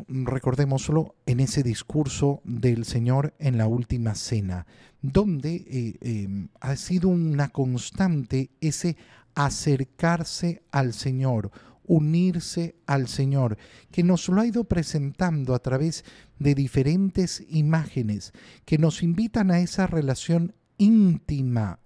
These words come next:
íntima con Jesús, para que a través de esa relación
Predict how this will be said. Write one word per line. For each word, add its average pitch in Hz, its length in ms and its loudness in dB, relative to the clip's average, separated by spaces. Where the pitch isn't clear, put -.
íntima 180 840 4
con 127 280 -2
Jesús, 139 600 -4
para 151 240 0
que 160 160 -4
a 143 100 -2
través 160 600 -2
de 139 160 0
esa 170 240 0
relación 156 840 -2